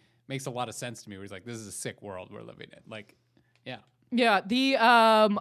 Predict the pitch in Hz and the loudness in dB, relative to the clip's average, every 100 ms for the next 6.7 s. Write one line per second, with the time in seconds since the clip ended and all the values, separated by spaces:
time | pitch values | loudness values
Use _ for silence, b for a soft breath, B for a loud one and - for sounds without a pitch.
0 | - 311 554 494 494 403 311 269 247 247 | 4 8 8 8 6 6 6 4 2 0
1 | 226 214 185 196 202 185 190 240 - 220 | 4 2 2 2 2 2 0 -4 -2 2
2 | 185 175 196 202 - 185 185 185 - 170 | 2 2 0 0 4 4 4 2 0 2
3 | 180 175 190 190 180 170 175 170 180 220 | 2 0 -2 0 -2 -2 -2 -2 -2 -4
4 | 214 196 226 226 233 233 233 254 311 _ | -4 -2 -4 -2 -4 -2 -2 -2 -6 _
5 | _ _ _ _ - 285 339 349 175 127 | _ _ _ _ -8 2 6 6 2 0
6 | 123 127 135 170 160 151 147 | -2 -4 -6 0 2 4 0